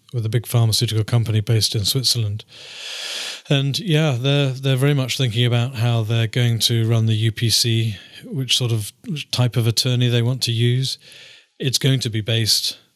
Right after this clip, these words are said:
on written procedures, very tight timelines. So firms that have a good legacy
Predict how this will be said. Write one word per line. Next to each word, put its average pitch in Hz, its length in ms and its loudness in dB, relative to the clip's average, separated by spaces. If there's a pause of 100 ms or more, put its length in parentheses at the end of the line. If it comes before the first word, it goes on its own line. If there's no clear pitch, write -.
(160)
on 113 180 -2
written 117 240 -2
procedures, 113 720 2
very 120 240 0
tight 120 280 -4
timelines. 113 840 2 (380)
So - 120 -6
firms 117 380 2
that 120 120 -6
have 101 180 0
a 107 80 0
good - 480 -4
legacy 113 600 0